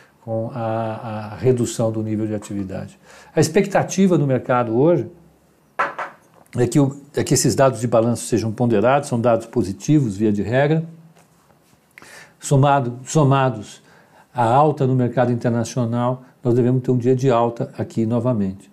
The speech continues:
Some-se a isso, né, a redução de zero ponto setenta e cinco na taxa Selic, feita ontem pelo Comitê de Política Monetária.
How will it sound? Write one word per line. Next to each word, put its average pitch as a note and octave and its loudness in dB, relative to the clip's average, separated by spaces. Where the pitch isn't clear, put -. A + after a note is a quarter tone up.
Some-se B2+ -2
a B2 4
isso, A#2 -2
né, C#3+ 0
a B2 2
redução B2+ 0
de B2 0
zero D3 2
ponto C3 0
setenta B2+ 0
e A#2 2
cinco A#2+ -4
na A#2 -2
taxa A2+ -2
Selic, B2+ 0
feita - 0
ontem B2+ 2
pelo A#2 -2
Comitê A#2 -2
de A2+ -2
Política A2+ -4
Monetária. C#3 -2